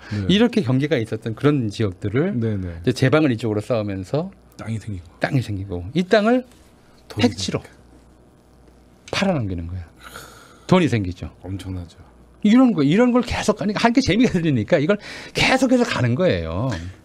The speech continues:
Speaker 1: 결국 저까지 이어진 거예요.
Speaker 2: 그렇죠. 저쪽, 그, 저 김포공항에서부터 시작해서 쭉쭉 해서 워커힐까지. 원래는 요건 나중에 이제 워커힐 비리랑도 관련이 되는데,
Speaker 1: 음.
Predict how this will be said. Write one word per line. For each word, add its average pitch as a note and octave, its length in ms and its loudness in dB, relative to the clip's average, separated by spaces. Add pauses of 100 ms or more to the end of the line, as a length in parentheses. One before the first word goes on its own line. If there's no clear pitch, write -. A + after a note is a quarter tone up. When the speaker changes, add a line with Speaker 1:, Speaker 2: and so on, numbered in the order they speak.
Speaker 1:
결국 - 220 -6
저까지 G2+ 320 -4
이어진 G2 300 -4
거예요. E2+ 120 -8
Speaker 2:
그렇죠. D3+ 260 2
저쪽, C3 500 0
그, C#3+ 480 2
저 D3 80 2
김포공항에서부터 D#3 760 2
시작해서 C3 260 0
쭉쭉 D3+ 400 -4
해서 D#3 140 2
워커힐까지. A#2 600 2
원래는 C3+ 680 0 (580)
요건 C#3+ 180 4
나중에 A#2+ 320 0
이제 B2+ 120 -2
워커힐 A#2+ 500 2
비리랑도 A2+ 580 0
관련이 G2+ 400 -2
되는데, F#2+ 580 0
Speaker 1:
음. F#2+ 300 -6